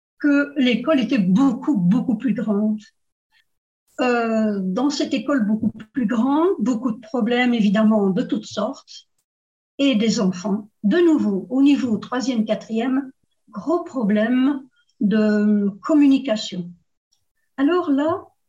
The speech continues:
des élèves qui étaient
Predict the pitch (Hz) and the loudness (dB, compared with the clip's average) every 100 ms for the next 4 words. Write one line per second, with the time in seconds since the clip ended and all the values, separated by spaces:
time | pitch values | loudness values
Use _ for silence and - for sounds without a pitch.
0 | _ _ _ _ _ _ _ _ _ - | _ _ _ _ _ _ _ _ _ -4
1 | 208 262 285 262 320 349 349 339 277 - | -2 0 0 -2 0 0 -2 -2 -6 -4
2 | 247 254 247 294 294 | -4 -4 -2 -2 -2